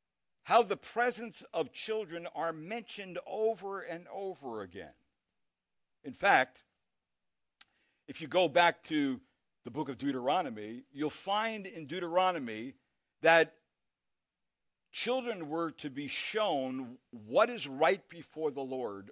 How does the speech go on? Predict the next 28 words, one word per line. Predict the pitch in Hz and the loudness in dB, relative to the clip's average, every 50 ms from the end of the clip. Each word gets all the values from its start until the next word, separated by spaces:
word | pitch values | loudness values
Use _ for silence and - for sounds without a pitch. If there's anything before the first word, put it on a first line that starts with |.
| _ | _
when | - 110 123 135 135 131 | -12 -4 -4 -2 -2 -2
the | 135 - | -4 -6
congregation | - - - 180 185 202 202 185 175 143 135 160 160 143 - - 113 107 | -6 -8 -12 -12 -12 -12 -12 -12 -12 -10 -10 -10 -10 -10 -14 -14 -14 -12
met | 110 113 113 _ | -12 -12 -12 _
together. | - 104 107 120 113 87 - _ _ _ _ _ _ _ _ _ _ _ _ _ _ _ _ _ - | -16 -16 -14 -14 -14 -14 -18 _ _ _ _ _ _ _ _ _ _ _ _ _ _ _ _ _ -18
It | 143 - | -14 -8
says | - - 220 202 156 120 | 2 4 4 4 4 4
this | 143 208 202 - - | 2 2 2 2 0
in | 156 135 | -6 -6
Deuteronomy | 123 143 156 147 139 135 139 139 131 127 127 131 123 110 - _ _ _ _ _ _ | -2 -2 -2 0 4 4 4 4 4 0 -2 -4 -6 -6 -10 _ _ _ _ _ _
twelve, | - - 135 147 143 139 135 127 120 117 110 101 _ _ _ _ _ _ _ _ _ _ _ _ _ _ _ _ _ _ _ _ _ _ - | -14 -2 4 6 8 8 8 6 4 2 -2 -12 _ _ _ _ _ _ _ _ _ _ _ _ _ _ _ _ _ _ _ _ _ _ -12
verse | 127 123 - | -10 -10 -10
twenty-five. | - - 147 139 127 120 - - 156 156 135 104 90 85 78 78 _ | -10 -12 -12 -10 -10 -10 -2 2 4 4 4 4 2 -2 -8 -14 _
It | - 127 - | -18 -16 -10
says, | - 175 165 151 143 123 110 143 - | 0 2 2 2 2 -2 -6 -12 -16
"You | - 127 156 185 | -14 -12 -10 -10
shall | 165 - - 180 170 | -8 0 2 2 2
not | 170 175 185 185 175 - - | 4 6 6 6 6 4 0
eat | - 185 220 240 233 175 | -10 -8 -6 -6 -4 -2
it | 143 120 127 151 - _ _ _ _ _ _ _ _ _ _ _ _ | -2 -2 -2 -2 -6 _ _ _ _ _ _ _ _ _ _ _ _
so | - 175 175 156 | 0 2 2 6
that | 156 170 165 165 | 8 8 8 8
it | 175 175 165 | 6 2 2
may | 160 160 156 147 | 0 0 0 0
be | 135 127 151 147 | -2 -4 -6 -6
well | 139 131 131 131 165 196 220 233 226 208 | -6 -6 -4 4 6 6 8 6 6 2
with | 185 160 151 - - 127 | -2 -6 -6 -8 -8 -8
you | 123 123 123 123 127 139 | -8 -6 -4 -4 -6 -6